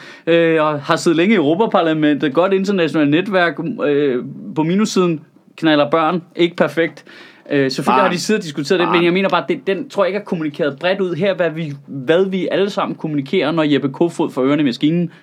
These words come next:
Speaker 1: som vi alle sammen kan regne ud sker, medmindre vi er debile. Den tror jeg, de har glemt.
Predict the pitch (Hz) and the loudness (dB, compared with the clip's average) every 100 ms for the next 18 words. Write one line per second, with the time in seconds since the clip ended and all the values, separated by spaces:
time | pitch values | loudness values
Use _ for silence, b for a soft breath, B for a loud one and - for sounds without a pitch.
0 | B 156 147 151 139 170 156 131 143 135 | B -2 2 2 2 2 -2 -4 -4 -4
1 | - 185 185 - - 147 143 139 131 143 | -4 -4 -4 -6 -4 -2 0 0 0 0
2 | 127 127 - - - 135 151 - 139 - | -2 -2 -4 -6 -4 -4 -6 -8 -10 -10
3 | B B B B B B B B B B | B B B B B B B B B B
4 | _ - - _ - _ _ _ _ _ | _ -20 -20 _ -20 _ _ _ _ _
5 | _ _ _ _ _ _ _ - 214 143 | _ _ _ _ _ _ _ -2 -2 0
6 | 190 147 139 123 113 - | 0 2 0 -2 -2 -6